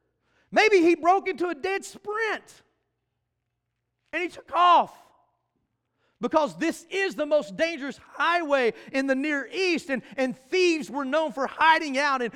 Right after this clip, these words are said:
and waiting for folks to travel and come by. And he probably felt this, this tension, and he started even going faster.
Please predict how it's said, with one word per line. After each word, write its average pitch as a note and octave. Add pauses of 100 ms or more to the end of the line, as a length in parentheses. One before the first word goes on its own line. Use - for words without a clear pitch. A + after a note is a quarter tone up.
(120)
and A#3+
waiting E4
for B3+
folks C#4
to A3+
travel C#4+
and A#3+
come A#3+
by. D4+ (160)
And C#4+
he C#4+
probably E4
felt E4
this, D4 (160)
this C4+
tension, D#4+
and B3+
he B3+
started C#4+
even B3+
going B3
faster. D4